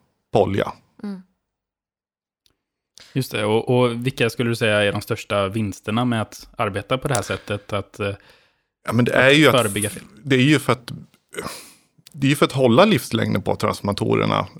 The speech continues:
Speaker 1: Eh, och det är ju flera faktorer som vi tittar på tillsammans med, med laboratoriet då i Ludvika.
Speaker 3: Mm.
Speaker 1: Eh, och det är ju inhibitornivån, eh, att den, vi håller den rätt, den förbrukas med åren.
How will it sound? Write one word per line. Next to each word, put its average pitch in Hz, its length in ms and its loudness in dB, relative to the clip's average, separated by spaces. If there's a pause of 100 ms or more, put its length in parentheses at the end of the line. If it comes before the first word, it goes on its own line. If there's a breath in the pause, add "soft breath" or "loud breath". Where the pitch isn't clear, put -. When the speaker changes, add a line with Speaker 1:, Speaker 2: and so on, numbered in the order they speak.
(100)
Speaker 1:
Eh, 107 600 0 (640)
och 135 120 0
det 135 80 2
är 131 160 4
ju 135 120 0
flera 156 340 6
faktorer 104 460 0
som 104 180 0
vi 131 100 0
tittar - 320 -6
på 98 260 0
tillsammans 101 500 -4
med, 101 400 -2
med 104 220 2
laboratoriet 101 680 0
då 101 220 0
i 98 280 -4
Ludvika. 101 720 -2 (760 soft breath)
Speaker 3:
Mm. 113 120 0 (520)
Speaker 1:
Eh, 95 60 -6 (760)
och 139 100 0
det 123 60 2
är 127 60 4
ju 127 240 2
inhibitornivån, 135 1080 4 (220)
eh, 120 520 0 (260)
att 123 140 -2
den, 123 160 4
vi 117 60 0
håller 123 200 4
den 120 120 4
rätt, 123 260 2
den 120 140 2
förbrukas 120 540 2
med 123 140 4
åren. 120 360 4